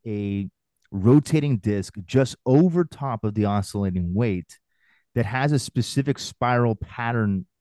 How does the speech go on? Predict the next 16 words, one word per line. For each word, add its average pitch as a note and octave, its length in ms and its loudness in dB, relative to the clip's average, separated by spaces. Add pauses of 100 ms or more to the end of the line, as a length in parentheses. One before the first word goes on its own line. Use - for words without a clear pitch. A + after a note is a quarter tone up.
(120)
on A2+ 200 0
the G2 80 0
disc G2 300 -4
itself. - 420 -8 (600)
As C#3+ 260 0
that D#3+ 180 2
disc C#3+ 240 -2
rotates, A#2+ 840 0
it A#2+ 120 -2
lines C3 460 2
up A#2 200 4 (260)
with A#2 180 2
another, A#2+ 840 2 (840)
uh, A2 260 -6
spiral G#2+ 420 -2
pattern G#2 440 -4